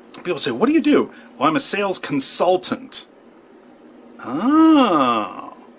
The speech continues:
That was the best way we could describe it, because we didn't have something called sales engineers.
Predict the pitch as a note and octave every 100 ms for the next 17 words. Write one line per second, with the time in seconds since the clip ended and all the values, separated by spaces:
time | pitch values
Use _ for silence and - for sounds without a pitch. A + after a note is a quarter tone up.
0 | - - - - - - - - - -
1 | - - - G#3 A3+ F3+ C3+ D#3 E3+ -
2 | C#3+ C#3 C3+ C3+ A#2+ G#2+ - C#3 D#3 A2
3 | A#2 A2+ C3 C#3 A#2+ - D3+ D#3 B2+ G#2+
4 | G#2+ G#2 G2+ - - G2+ G#2+ G#2+ G#2 G#2
5 | G2